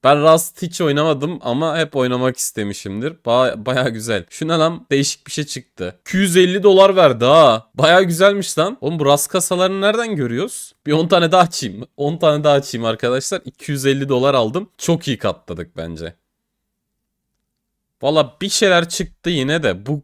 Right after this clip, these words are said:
pahalı galiba. Bakalım kaç dolar? Yüz elli iki. Bu sefer vermedi. Neyse arkadaşlar Rust kasalarını salıyorum. Ha buradaymış. Bak Rust kasaları gelmiş burada. Hot Sword diye bir tane pahalı kasa var.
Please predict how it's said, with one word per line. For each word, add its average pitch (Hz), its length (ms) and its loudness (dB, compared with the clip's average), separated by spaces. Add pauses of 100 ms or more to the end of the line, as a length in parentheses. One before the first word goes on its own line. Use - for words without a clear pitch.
(100)
pahalı 139 340 2
galiba. 104 600 -2 (120)
Bakalım 151 340 2
kaç 143 320 -2
dolar? 113 260 -2 (100)
Yüz 151 220 -8
elli 147 240 0
iki. 92 340 -10 (140)
Bu 196 80 -8
sefer 143 420 0
vermedi. 87 460 -2 (100)
Neyse 202 280 -2
arkadaşlar 113 540 -2
Rust 139 260 -2
kasalarını 131 520 -6
salıyorum. 120 680 -2
Ha 160 200 -4
buradaymış. 185 840 -4
Bak 113 200 -6
Rust 131 360 0
kasaları 160 540 -2
gelmiş 131 500 -4
burada. 87 500 -8
Hot 196 260 -4
Sword 170 420 -2 (140)
diye 180 120 -2
bir 165 100 -6
tane 139 220 -2
pahalı 120 500 -2
kasa 120 380 -4
var. 104 140 0